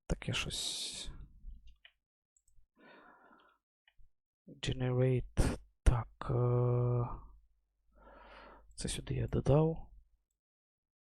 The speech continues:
Сюди. Так, generate. І щас ми фактично вставимо текст в картинку, де, яка буде згенерована, враховуючи ось цей промпт.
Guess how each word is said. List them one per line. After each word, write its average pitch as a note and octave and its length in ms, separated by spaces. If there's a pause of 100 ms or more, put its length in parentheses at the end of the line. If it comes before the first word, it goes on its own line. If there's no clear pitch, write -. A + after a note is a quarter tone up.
(1040)
Сюди. - 680 (320)
Так, B2+ 320 (120)
generate. B2 720 (560)
І - 80
щас C3+ 240
ми C3+ 100
фактично C3 460
вставимо B2 440
текст - 400
в - 80
картинку, A#2+ 880 (140)
де, A#2 640 (160)
яка C3 220
буде B2+ 180
згенерована, A#2+ 560
враховуючи A#2 560
ось - 140
цей A#2+ 120
промпт. A2 440